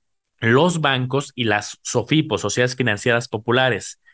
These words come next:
Esto lo hicieron para proteger al inversionista en caso de que llegara a quebrar algún banco, cosa que ya sucedió. Pese a que suena difícil pensar que un banco llegara a quebrar, eh, pasó con un banco que se llama Ascendo hace tie-, hace, hace unos meses y pasó con otro que se llamaba famsa también hace tiempo.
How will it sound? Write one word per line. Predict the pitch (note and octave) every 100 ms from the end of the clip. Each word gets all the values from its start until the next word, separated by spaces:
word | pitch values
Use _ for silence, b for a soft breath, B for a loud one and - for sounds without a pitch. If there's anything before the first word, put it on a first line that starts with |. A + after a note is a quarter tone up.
| b b b _ _
Esto | E3 F#3+ G#3+
lo | F#3
hicieron | - F3 E3
para | C3 -
proteger | A#2 G#2+ C#3
al | D3
inversionista | C3+ C3 B2+ C3+ D3 - B2+
en |
caso | A2 B2 C#3+
de | A2+
que | G#2
llegara | F#2+ G2 A#2
a | A#2+
quebrar | G#2 G2+ A2+ A2+
algún | F#2 G#2 B2
banco, | C3+ A#2+ A#2+ C3
cosa | C3 B2 C#3+
que | - G#2
ya | A#2 C#3
sucedió. | F3 - C3 A2 G#2+ - - -
Pese | C3+ B2 C#3
a | C3
que | B2+
suena | - F3+
difícil | E3 C3 D#3 E3+ D3+
pensar | B2+ A2+ C3+ C3+
que | -
un | C3+ B2+
banco | B2+ B2+ C3 B2+ A#2+ A#2+
llegara | A2 G2+ A#2+
a | B2+
quebrar, | A2+ G#2 G#2+ - - b b b b
eh, | F#2+ F#2+ G2+ G2+ -
pasó | G#2+ - C3
con | C#3
un | C3+
banco | C3+ C3+ B2+
que | A#2+
se | -
llama | A2+ B2 B2+ B2
Ascendo | G2+ - D3+ F3 C#3+
hace | C3 C3
tie-, | A#2+ C#3+
hace, | A#2+ A#2 B2+ A#2 G#2+
hace | A2 -
unos | A#2+ A2
meses | C3+ C3 C3+ B2
y |
pasó | - - B2
con | B2
otro | B2 B2
que |
se | - G#2+
llamaba | A2+ A#2
famsa | - C#3+ F3 -
también | A2+ G#2 A2 A#2
hace | A#2+
tiempo. | A2 A#2+ A2+ -